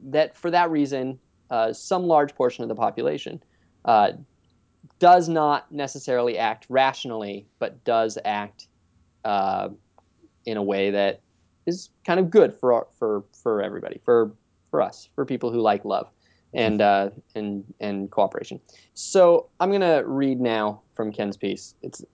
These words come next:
um, rather than try to keep on stumbling over a summary of it, I'm gonna read a couple of quick paragraphs. "Some customers, of course, maybe fifteen to twenty percent of them, love the competitive chutzpah it took for Beane to trade his best player.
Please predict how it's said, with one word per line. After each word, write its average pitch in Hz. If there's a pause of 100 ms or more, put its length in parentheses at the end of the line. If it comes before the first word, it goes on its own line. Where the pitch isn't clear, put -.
(100)
um, 101 (140)
rather 104
than 98
try 98
to 95
keep -
on 95 (140)
stumbling 95 (140)
over 110
a 104
summary 139
of 113
it, 110 (260)
I'm 190
gonna 185
read 151
a 131
couple 131
of 120
quick -
paragraphs. 101 (260)
"Some 214
customers, 147
of -
course, 123
maybe 131
fifteen 143
to 120
twenty 113
percent 107
of 98
them, 101 (240)
love 143
the -
competitive 120
chutzpah 104
it 104
took 104
for 113
Beane 104
to 104
trade 101
his 98
best 98
player. 95